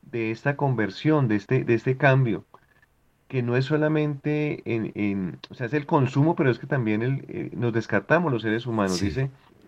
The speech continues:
Speaker 1: "Siempre es posible volver a desarrollar la capacidad de salir de sí hacia el otro,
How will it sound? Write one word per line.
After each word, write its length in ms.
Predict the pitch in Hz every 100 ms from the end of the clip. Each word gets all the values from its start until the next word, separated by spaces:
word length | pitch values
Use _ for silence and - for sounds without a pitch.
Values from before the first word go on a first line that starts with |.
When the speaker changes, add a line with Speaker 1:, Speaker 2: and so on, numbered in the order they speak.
| - _ -
Speaker 1:
"Siempre 480 | 151 165 175 170 170
es 80 | -
posible 440 | 165 143 151 151
volver 300 | 143 107 110
a 40 |
desarrollar 460 | 131 139 113 101 101
la 120 | 131
capacidad 540 | 139 135 120 - 101 120
de 60 |
salir 600 | 131 135 107 120 156 170
de 160 | 156 151
sí 340 | - 160 208 -
hacia 340 | 113 - 95
el 100 | 92
otro, 280 | 87 -